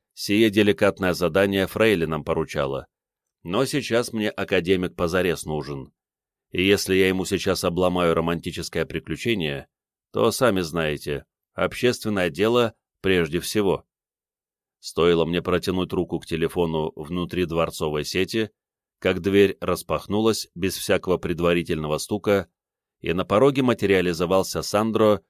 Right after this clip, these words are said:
с выражением загадочности и триумфа на хитрющей физиономии.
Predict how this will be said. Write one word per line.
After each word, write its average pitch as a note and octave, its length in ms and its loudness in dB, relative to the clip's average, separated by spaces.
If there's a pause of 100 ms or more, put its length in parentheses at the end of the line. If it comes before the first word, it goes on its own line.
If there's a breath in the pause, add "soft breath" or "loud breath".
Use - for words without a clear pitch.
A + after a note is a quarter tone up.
(100)
с - 140 -16
выражением A2 540 2
загадочности G#2+ 1040 -2 (220)
и C#3 140 -2
триумфа A#2 720 2 (220)
на G#2 200 0
хитрющей F2+ 640 -2
физиономии. D#2+ 880 -2